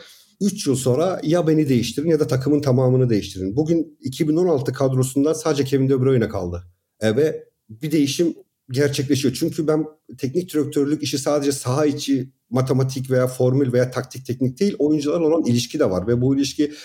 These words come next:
tıpkı evliliklerde, uzun ilişkilerde olduğu gibi bir süre sonra yıpranıyor, problem yaşanıyor veya heyecanını kaybediyor veya senin inandırıcılığın daha az oluyor, motivasyon gücün az oluyor, oyuncu karşısında çeşitli sorunlar yaşanıyor. Haaland her şeyden önce,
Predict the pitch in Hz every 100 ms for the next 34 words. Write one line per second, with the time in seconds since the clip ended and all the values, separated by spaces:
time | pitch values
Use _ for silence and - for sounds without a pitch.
0 | - _ - - - 147 131 131 131 139
1 | 131 147 117 139 139 123 143 127 143 147
2 | 208 175 170 135 156 143 165 135 110 -
3 | 147 170 160 117 107 147 175 160 - 170
4 | 117 147 151 123 117 117 139 156 180 175
5 | 165 170 175 180 - - - 117 180 185
6 | - 170 180 135 147 143 147 135 147 175
7 | 165 151 170 165 147 160 170 156 107 -
8 | 127 131 - 165 160 170 156 156 165 160
9 | 139 156 156 - 147 147 165 165 165 -
10 | - _ - 151 - 110 151 151 156 143
11 | 135 143 87 135 190 190 131 156 202 -
12 | 120 104 98 95